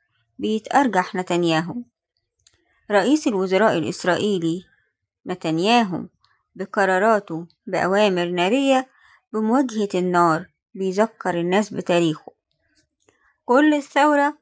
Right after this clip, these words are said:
راح تكون وراح تتغنى بأغاني محمد عساب. وأردف حي قائلًا: "أحمد الضيف بمهاب بعض الملفات الخطرة"، وحركة مفصلية بتزعزع مفاصل جهاز أمن إسرائيلي.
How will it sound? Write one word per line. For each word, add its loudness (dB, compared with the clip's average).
راح 2
تكون -2
وراح 0
تتغنى 2
بأغاني 0
محمد 0
عساب. -2
وأردف 0
حي -2
قائلًا: 0
"أحمد 0
الضيف -2
بمهاب -2
بعض 2
الملفات -2
الخطرة"، -2
وحركة 0
مفصلية 0
بتزعزع 0
مفاصل -2
جهاز -2
أمن 2
إسرائيلي. -4